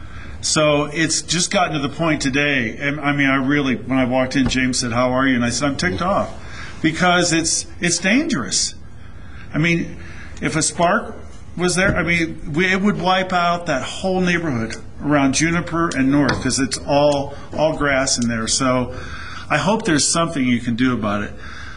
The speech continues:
because a lot of us, a lot of the neighbors are all frustrated too. They've also called the police many, many times. So I really thank you for listening. I thank you for your time.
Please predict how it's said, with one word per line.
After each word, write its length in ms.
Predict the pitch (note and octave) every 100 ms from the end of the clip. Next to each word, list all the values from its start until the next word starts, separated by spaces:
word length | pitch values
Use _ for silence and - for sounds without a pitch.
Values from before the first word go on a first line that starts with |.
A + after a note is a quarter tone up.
| - -
because 480 | C#3 B2+ C#3+ C3+ -
a 180 | - C#3+
lot 300 | C3+ D3 D#3
of 80 | C3
us, 180 | B2+ C#3+
a 60 |
lot 160 | D3 D3+
of 60 |
the 80 | C3+
neighbors 380 | C3+ C#3 C3 B2
are 140 | B2+
all 140 | A#2 A#2+
frustrated 540 | - B2 - C3 A#2+
too. 160 | - C3
They've 260 | C3 C3+
also 360 | B2+ B2+ - A#2
called 340 | G2+ A#2 A2+
the 60 | A#2
police 360 | A#2 B2 A2 C3+
many, 220 | B2+ B2
many 260 | B2 A2+
times. 440 | A2 A2+ G#2+ G#2 -
So 200 | A2 G#2 G#2+ - - - -
I 80 |
really 340 | A#2 B2 D3 D#3+
thank 320 | D#3 D#3 D3+
you 80 | D3+
for 160 | -
listening. 400 | C#3+ C#3+ - D3+
I 80 | B2+
thank 280 | A2+ B2+ B2+
you 60 | C3
for 140 | B2+
your 120 | B2
time. 320 | A2+ B2 A2